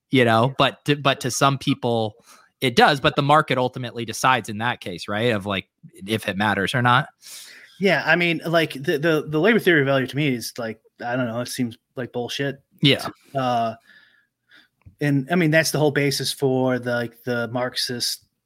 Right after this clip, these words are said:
Speaker 2: the, the, um, the, the employer is, is taking advantage of the worker 'cause the worker's the one putting in the labor hours, and that's what makes, determines the price. Um, part of that,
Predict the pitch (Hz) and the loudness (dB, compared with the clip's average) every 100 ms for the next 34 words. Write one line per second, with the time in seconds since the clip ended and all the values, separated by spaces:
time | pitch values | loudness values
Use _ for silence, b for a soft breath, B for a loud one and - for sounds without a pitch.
0 | - 135 123 113 131 127 120 120 117 117 | -4 -2 -2 -2 0 0 0 -2 -2 -2
1 | 117 123 - 127 120 123 127 120 - 147 | -4 -8 -6 -4 -4 -2 -2 -2 0 2
2 | 139 135 127 123 117 - - - 147 120 | 2 2 0 -4 -4 -6 -8 -4 -4 -4
3 | 127 123 127 127 123 127 117 110 117 147 | -6 -4 -2 -2 -4 -6 -8 -8 -2 0
4 | 156 147 131 123 123 127 123 131 127 120 | 0 0 -4 -4 -4 -4 -4 -6 -6 -6
5 | 127 120 117 113 117 143 135 131 127 123 | -6 -6 -6 -6 -2 0 0 0 -2 -4
6 | 117 117 113 123 117 - - - 135 127 | -6 -8 -6 -6 -8 -12 -18 -8 -4 -4
7 | 120 - 139 127 120 - - _ b b | -4 -8 -4 -4 -4 -8 -12 _ b b
8 | b b _ _ _ - 139 131 120 117 | b b _ _ _ 0 4 4 2 -2
9 | 113 - _ - - _ - 127 143 156 | -4 -8 _ -20 -20 _ -16 -2 2 2
10 | 127 117 113 | 2 -2 -4